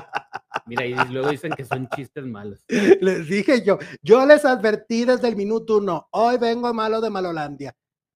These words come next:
Speaker 2: Hoy vengo contestón y así, majadero y así.
Speaker 1: Dice Luis Hernández que el Lin se parece a mi querida Belinda.
Speaker 2: Ay, no, no, no, tampoco, pobre Belinda.
Speaker 1: Mira, para empezar, Lin May no se podría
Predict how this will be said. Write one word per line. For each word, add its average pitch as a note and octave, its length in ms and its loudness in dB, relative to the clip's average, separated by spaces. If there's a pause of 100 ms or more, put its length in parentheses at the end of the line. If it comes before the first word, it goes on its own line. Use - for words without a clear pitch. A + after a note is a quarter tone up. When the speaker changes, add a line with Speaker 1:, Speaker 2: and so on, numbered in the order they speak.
(200)
Speaker 2:
Hoy F#3 340 0
vengo F#3+ 340 2
contestón E3+ 760 -6
y D#3+ 60 -6
así, D3 360 -10
majadero C#3 580 -10
y A#2 100 -12
así. - 220 -20 (680)
Speaker 1:
Dice F#3+ 420 -6
Luis F3+ 260 -4
Hernández F#3 460 -8
que E3 100 -8
el C3+ 240 -12 (220)
Lin A3 400 -6
se G3+ 120 -8
parece E3 300 -6
a G3 40 -4
mi F#3+ 160 -8
querida C3 600 -8
Belinda. G#2 880 -10 (680)
Speaker 2:
Ay, D#3+ 360 -6
no, B2+ 560 -6
no, C3+ 260 -8
no, A2+ 160 -12
tampoco, B2 680 -8
pobre C3+ 260 -4
Belinda. C3 580 -6
Speaker 1:
Mira, F3+ 480 -2 (200)
para G3+ 100 -4
empezar, G#3 280 -6
Lin C4 160 -8
May A#3 140 -4
no A#3 140 -6
se A3 100 -10
podría D#3+ 600 -10